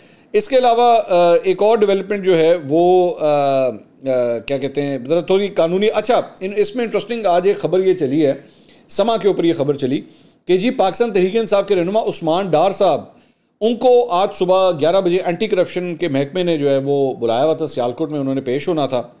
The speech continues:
वो वहाँ पे पेश नहीं हुए। और उन्होंने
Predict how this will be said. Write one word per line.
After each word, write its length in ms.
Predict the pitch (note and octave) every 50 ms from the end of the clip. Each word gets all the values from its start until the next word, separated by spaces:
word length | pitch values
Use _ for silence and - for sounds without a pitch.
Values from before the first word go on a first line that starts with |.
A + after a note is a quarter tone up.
| _ _ _ -
वो 140 | B2+ D#3 F3
वहाँ 140 | D#3+ D3 C3+
पे 100 | D#3 C#3
पेश 300 | C3 C3 C3+ C3+ - G#3
नहीं 100 | G3 F3
हुए। 160 | E3 D#3+ D#3 - - - _ _ _ _ _ _ -
और 540 | C#3+ C#3+ D3+ D#3+ D#3+ D#3 D#3 D#3 D#3 D#3+ E3+ -
उन्होंने 460 | F3+ F#3 F#3+ F#3+ G3 F#3+ F3+ E3 C#3